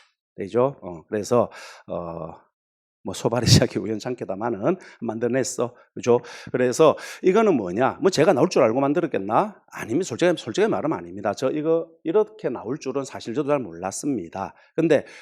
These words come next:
너무 계속 문제를 많이 만들어내고 하다 보면은 여러분들 나중에는 이제 말 그대로 제가 의도하지 않았지만은 가장 기본적인 내용 중에서 언급하지 않은 것들을 제가 선지로 가져오거든요.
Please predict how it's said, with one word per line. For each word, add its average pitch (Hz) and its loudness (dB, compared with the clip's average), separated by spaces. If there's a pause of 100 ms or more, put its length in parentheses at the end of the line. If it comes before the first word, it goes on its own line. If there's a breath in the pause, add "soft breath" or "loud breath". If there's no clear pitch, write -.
(120)
너무 131 2
계속 123 -2
문제를 139 0
많이 151 -4
만들어내고 110 -2
하다 139 -4
보면은 127 -2 (280 soft breath)
여러분들 131 -2
나중에는 135 2
이제 139 -2 (360)
말 120 6
그대로 165 4
제가 123 4
의도하지 131 0
않았지만은 110 -2 (240 soft breath)
가장 147 2
기본적인 139 2
내용 113 -2
중에서 160 0
언급하지 131 -2
않은 104 -6
것들을 156 -2
제가 101 -6
선지로 143 -8
가져오거든요. 113 -8